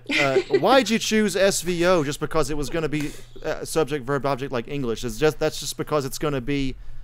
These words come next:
Speaker 1: already hard enough doing dolphin trills and shit?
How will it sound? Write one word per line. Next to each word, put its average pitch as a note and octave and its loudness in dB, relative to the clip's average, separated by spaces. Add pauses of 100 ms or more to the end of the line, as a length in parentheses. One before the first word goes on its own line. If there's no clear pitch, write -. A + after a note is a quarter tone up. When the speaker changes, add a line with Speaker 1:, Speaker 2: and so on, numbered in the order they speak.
(140)
Speaker 1:
already D#3+ 6
hard D#3 4
enough E3+ 2 (220)
doing C#3 -2
dolphin E3 0
trills E3+ -2
and E3+ -6
shit? G3 -2